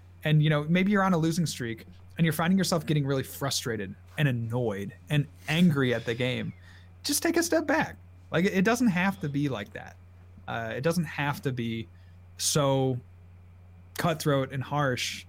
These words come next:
that you're, um, getting mad at the game. I think that can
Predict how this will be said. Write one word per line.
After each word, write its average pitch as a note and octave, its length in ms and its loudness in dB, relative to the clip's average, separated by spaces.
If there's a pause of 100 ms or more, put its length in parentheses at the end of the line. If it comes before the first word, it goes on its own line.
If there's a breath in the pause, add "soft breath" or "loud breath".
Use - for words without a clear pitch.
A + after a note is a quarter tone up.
that B2+ 280 0
you're, A#2 400 -2 (340 loud breath)
um, A#2 360 -6
getting C#3+ 380 2
mad A#2 460 -2 (420)
at C3 160 -2
the B2+ 80 -4
game. G2+ 300 -4
I G#2+ 60 -6
think A#2+ 220 -8
that A2+ 200 -4
can A2+ 220 -6